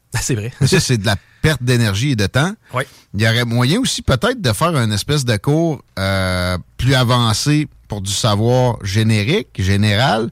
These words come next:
Speaker 2: sciences sociales, qui, euh, est, est condensé puis te permet pareil en même temps de te former dans... Ça, ça, ça serait intéressant. Une affaire qu'il faut pas oublier aussi.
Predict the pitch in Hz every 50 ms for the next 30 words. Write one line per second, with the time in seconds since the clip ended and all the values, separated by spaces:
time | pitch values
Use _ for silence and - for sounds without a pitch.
0 | - - - - - - 117 110 107 104 - - 120 95 92 - 120 120 139 175
1 | 202 202 165 - - - - - - - - - - _ _ - - - 131 135
2 | 139 151 123 85 107 104 101 98 92 110 110 107 - 107 110 104 95 - 151 151
3 | 156 156 147 143 135 131 120 - - 151 160 180 175 - - 123 127 135 - -
4 | _ _ _ - _ _ _ _ - 113 113 - 127 117 110 117 135 120 - 117
5 | 110 104 127 139 139 127 - _ - - 107 110 110 113 107 95 - 127 135 135
6 | 120 104 - - 117 95 85 98 107 131 139 120 107 98 95 92 92 90 90 90
7 | 87 80 101 - 117 113 - - - - - - - 73 78 - 85 85 85 90
8 | - - - - - - - - - - - - 127 123 123 120 127 151 139 -
9 | - 135 107 - 135 120 123 123 139 131 113 - - 151